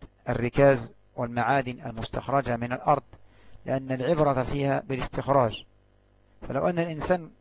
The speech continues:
كل يوم استخرج معدن أو ركاز وجبت الزكاة ولا انتظار لحول. خمسة، من المسائل أو الأحكام المتعلقة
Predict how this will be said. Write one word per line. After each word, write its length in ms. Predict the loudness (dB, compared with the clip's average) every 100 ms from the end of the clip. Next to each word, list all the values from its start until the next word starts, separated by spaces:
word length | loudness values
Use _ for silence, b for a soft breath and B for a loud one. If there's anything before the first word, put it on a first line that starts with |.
| _ 2
كل 200 | 4 4
يوم 260 | 2 0 -4
استخرج 500 | -6 -2 -2 -2 -4
معدن 420 | -4 -6 -6 -16 -18 -12
أو 100 | -8
ركاز 440 | -4 -2 -2 -4 -14 _ _ _ _ -2
وجبت 360 | 0 0 -2
الزكاة 500 | -4 -4 -2 0 -2 -4 _ _ -10 4
ولا 240 | 6 6
انتظار 640 | 2 2 8 8 8 2 -4 -8
لحول. 460 | -4 0 0 0 -8 _ _ _ _ _ _ _ _ _ _ _ _ _ _ -10
خمسة، 400 | -6 0 -2 -2 -14 -20 _ _ _ _
من 80 | -12
المسائل 560 | -8 -6 -2 -2 -2 -6
أو 120 | -10
الأحكام 540 | -10 -8 0 0 0 -18 _ _ _ _ _ -12
المتعلقة 840 | -6 -2 -2 -2 -4 -6 -8 -10